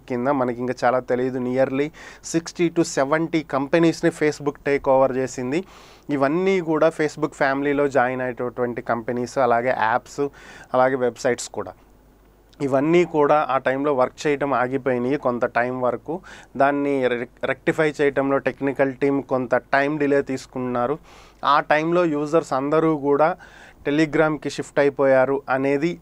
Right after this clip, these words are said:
ఒకటైతే ఉంది. అది ఎంతవరకు నిజం అనేది అయితే తెలియదు, కానీ త్రీ మిలియన్ యూజర్స్ వన్ డే, ఒక్క ట్వంటీ ఫోర్ అవర్స్‌లో Telegram-కి షిఫ్ట్ అయ్యారు అనేది మాత్రం అయితే వాస్తవం.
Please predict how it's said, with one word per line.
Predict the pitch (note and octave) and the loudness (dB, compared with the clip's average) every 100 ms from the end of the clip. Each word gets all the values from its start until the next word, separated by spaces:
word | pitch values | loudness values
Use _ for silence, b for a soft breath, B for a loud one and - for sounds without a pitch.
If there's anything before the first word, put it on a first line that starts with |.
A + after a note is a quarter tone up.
| - | -6
ఒకటైతే | C#3 B2+ B2+ C3 C#3 | 0 2 2 2 0
ఉంది. | C3+ C3+ F3+ | 2 0 0
అది | C3 C3 | 2 0
ఎంతవరకు | C3 C#3 C#3 C#3 | 2 2 2 0
నిజం | C3+ B2+ C3 | -4 -2 -2
అనేది | B2+ B2 | 0 -2
అయితే | B2 A#2 | -4 -4
తెలియదు, | A#2+ A#2+ B2 A#2+ | -4 -4 -4 -2
కానీ | B2 C3+ | -2 -2
త్రీ | E3+ _ D3+ D3+ F3 | -6 _ -4 0 2
మిలియన్ | E3+ D#3 D#3 D#3+ | 2 2 2 2
యూజర్స్ | C#3 C#3 C3 C#3+ - | 0 0 0 0 0
వన్ | C3 A2 B2 C#3 C3+ | -4 0 0 0 0
డే, | B2 - B B B B - | 0 -2 B B B B -4
ఒక్క | C3+ - C#3 | -2 0 0
ట్వంటీ | - D3 C#3+ D3 | 0 -2 -2 0
ఫోర్ | D3+ C#3+ | 2 2
అవర్స్‌లో | C3+ C#3+ - D#3 C#3+ | 4 2 -2 -6 -4
Telegram-కి | C3+ C#3 C3 C#3 C3+ | -2 -2 -2 -4 -4
షిఫ్ట్ | - C#3 - | -10 -10 -2
అయ్యారు | C3 C3 B2+ C#3 - | 0 2 2 2 0
అనేది | C3 C3+ C3+ | 0 0 2
మాత్రం | B2 B2 B2+ B2 | 0 0 -2 -2
అయితే | A#2+ D#3+ | -2 2
వాస్తవం. | C3+ A2+ - G2+ | 2 2 -2 -14